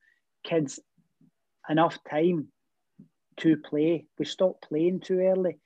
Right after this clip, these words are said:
We move on to that. We're fantastic, aren't we, at the technical and tactical part, you know, and kids competing like Olympic champions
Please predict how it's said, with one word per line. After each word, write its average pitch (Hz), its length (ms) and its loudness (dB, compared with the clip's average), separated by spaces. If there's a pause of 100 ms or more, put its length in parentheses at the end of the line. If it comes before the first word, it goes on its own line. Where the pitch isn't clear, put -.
(200)
We 160 100 2
move 175 260 2
on 160 120 2
to 160 80 -6
that. 156 180 -4
We're 147 100 -8
fantastic, 185 680 -6
aren't 208 160 -2
we, 180 80 -2
at 160 80 -4
the 156 60 -8
technical 165 520 -4
and 143 100 -4
tactical 170 560 -6
part, 185 220 -4 (500)
you 185 120 -4
know, 160 260 0
and 143 200 -4
kids - 340 -6 (280)
competing 165 480 -4
like 151 280 0
Olympic 156 400 -4
champions 170 680 -4